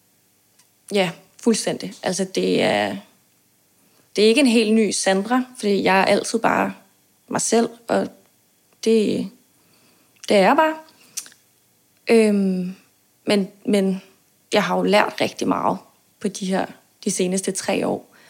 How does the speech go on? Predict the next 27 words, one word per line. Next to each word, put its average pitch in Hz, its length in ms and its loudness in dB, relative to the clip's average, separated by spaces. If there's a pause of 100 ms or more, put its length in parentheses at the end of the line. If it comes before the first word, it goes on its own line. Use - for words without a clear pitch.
(580)
Øhm, 175 380 -6 (100)
både 233 380 4 (180)
igen 202 320 -2
det 208 140 -4
med 196 260 0
at, 185 220 -6 (840)
at 202 120 -4
råbe 185 200 -4
højt 220 240 4
omkring 220 400 -2
det. 208 160 -8
Det 214 60 0
er 196 60 2
også 190 160 -4
derfor, 196 280 -4
jeg 185 100 -2
er 185 40 -4
med 190 200 -2
i 202 40 -2
den 196 180 -4
her 190 120 -4
podcast, - 800 -6
så - 160 -6
jeg 190 380 -4
forhåbentlig 208 420 -2
kan 220 140 -2
hjælpe 202 340 -2